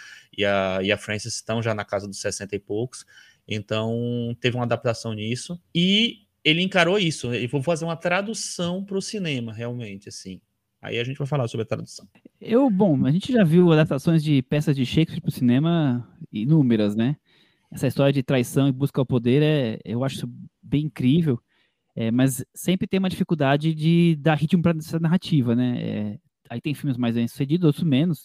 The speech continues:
Speaker 2: Eu acho, por exemplo, que a versão do Polanski é a, a mais bem-sucedida de todas, quando a gente fala de Macbeth. É, eu acho que o Joel Coen ficou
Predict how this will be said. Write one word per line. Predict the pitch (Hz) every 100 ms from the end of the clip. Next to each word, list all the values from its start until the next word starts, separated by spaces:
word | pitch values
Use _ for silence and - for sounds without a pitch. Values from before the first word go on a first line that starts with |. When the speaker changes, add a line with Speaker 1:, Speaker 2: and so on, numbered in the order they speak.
| -
Speaker 2:
Eu | 131
acho, | 131
por | 143
exemplo, | 131 127
que |
a | 123
versão | 120 127
do | 123
Polanski | 127 110 127 - 127
é |
a, | 117 110
a | - 107
mais | 107 113 117
bem-sucedida | 120 117 - 117 113
de | 107
todas, | 127 147 135
quando | - 110
a | -
gente | 120
fala | - 117
de | 110
Macbeth. | 107 113 - 147 151 _ _ - _ _ -
É, | 113 110 107 101 - _ _ _ _ _ -
eu | 185
acho | 190
que |
o | 170
Joel | 180
Coen | - 190 202
ficou | 160 -